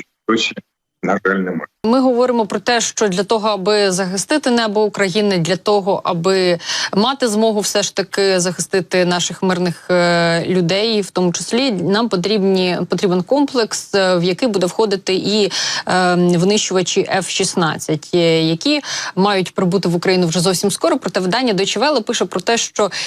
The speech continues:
Speaker 2: хід війни вони не переломлять. Е, е, посилається на видання The Washington Post. От як ви,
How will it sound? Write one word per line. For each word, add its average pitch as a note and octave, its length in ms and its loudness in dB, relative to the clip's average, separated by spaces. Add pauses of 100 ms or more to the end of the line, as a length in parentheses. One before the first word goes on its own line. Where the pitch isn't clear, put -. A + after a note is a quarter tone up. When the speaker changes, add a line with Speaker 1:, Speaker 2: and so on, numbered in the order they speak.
(100)
Speaker 2:
хід G#3+ 340 0
війни G3+ 340 2
вони A#3 420 2 (280)
не G#3+ 260 2
переломлять. F#3 920 0
Е, E3 440 2 (200)
е, F3 300 0
посилається A#3 680 0
на G3+ 220 0
видання G#3 420 0
The F3+ 140 0
Washington F#3 580 0
Post. - 400 -2
От - 240 -2
як B3+ 280 0
ви, A3 380 2